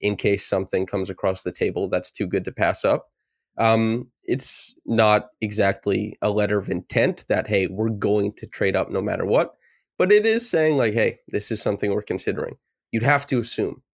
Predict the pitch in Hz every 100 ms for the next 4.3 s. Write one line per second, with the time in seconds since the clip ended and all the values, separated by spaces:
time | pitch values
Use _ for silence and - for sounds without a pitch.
0 | _ _ _ _ _ 107 - 131 107 104
1 | 98 95 98 95 95 _ - 95 95 -
2 | - 104 - _ _ 120 120 110 127 131
3 | 120 113 104 101 101 107 - - 101 107
4 | 107 113